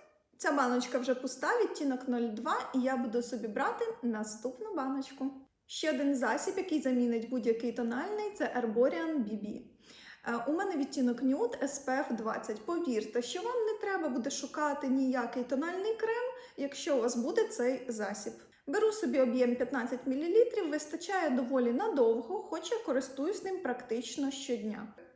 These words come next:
Він не тільки класно перекриває, але й зволожує. Тому ось це моя щира рекомендація і фаворит вже я не знаю скільки років. Багато. Не зовсім тональна основа, але з цієї категорії. Це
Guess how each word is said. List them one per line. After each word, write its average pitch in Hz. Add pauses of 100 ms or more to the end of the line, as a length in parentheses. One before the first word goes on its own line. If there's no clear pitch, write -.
Він 320
не 359
тільки 494
класно 262
перекриває, 262 (320)
але 269
й 480
зволожує. 254 (200)
Тому 247
ось 247
це 262
моя 240
щира 240
рекомендація 247
і 269
фаворит 254 (160)
вже 262
я 262
не 339
знаю 196
скільки 220
років. 220 (500)
Багато. 330 (360)
Не 330
зовсім 269
тональна 254
основа, 440
але 440
з -
цієї 311
категорії. 254
Це -